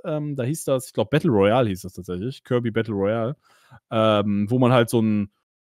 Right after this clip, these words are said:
ja, so eine Art Ro-, Action-Rollenspiel, äh, aber so zwei D und dann nur gegen Bosse kämpft, wo man mehrere Klassen auswählen von Kirbys. Und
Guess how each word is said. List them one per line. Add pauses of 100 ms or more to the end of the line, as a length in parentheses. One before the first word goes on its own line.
(160)
ja,
so
eine
Art
Ro-,
Action-Rollenspiel,
äh,
aber
so
zwei
D
und
dann
nur
gegen
Bosse
kämpft,
wo
man
mehrere
Klassen
auswählen
von
Kirbys.
Und